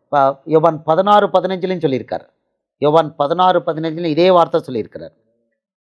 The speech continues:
யோவான் பதினாறு பதினஞ்சு, அது சொல்றாரு, "பிதாவின் இடையர்கள் யாவும் என்னுடையவர்கள், அதனாலே அவர் என்னுடையதில் எடுத்து உங்களுக்கு அறிவிப்பார்" என்றேன். ரெண்டு பேரும் ஒருத்தர் தான்.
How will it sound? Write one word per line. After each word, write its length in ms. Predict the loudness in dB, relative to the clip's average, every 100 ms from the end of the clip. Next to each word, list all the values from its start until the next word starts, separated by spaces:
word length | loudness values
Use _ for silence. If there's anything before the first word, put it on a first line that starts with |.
| _ _ _ _ _ _ _ _ _ _ _ _
யோவான் 440 | -2 0 0 -4 -12
பதினாறு 720 | -8 -4 -2 0 0 -2 -6 _
பதினஞ்சு, 600 | -8 -6 -6 -10 -16 -20 _ _ _ _
அது 200 | -8 -6
சொல்றாரு, 280 | -4 -6 -8
"பிதாவின் 340 | -2 0 0
இடையர்கள் 320 | 0 -2 -2 2
யாவும் 340 | 2 2 -2
என்னுடையவர்கள், 640 | -6 -6 -4 -4 -6 -12 -16 _
அதனாலே 520 | _ -2 2 2 0 -4
அவர் 220 | -4 -6
என்னுடையதில் 500 | -4 -2 0 0 0
எடுத்து 320 | -2 -4 -8
உங்களுக்கு 320 | -4 -4 -2
அறிவிப்பார்" 380 | -2 -4 -4 -4
என்றேன். 360 | -4 -10 -18 _ _ _ _ _ _ _ _ -20 _ _
ரெண்டு 320 | -10 2 4
பேரும் 240 | 6 4
ஒருத்தர் 320 | 4 2 0 -2
தான். 240 | -4 -8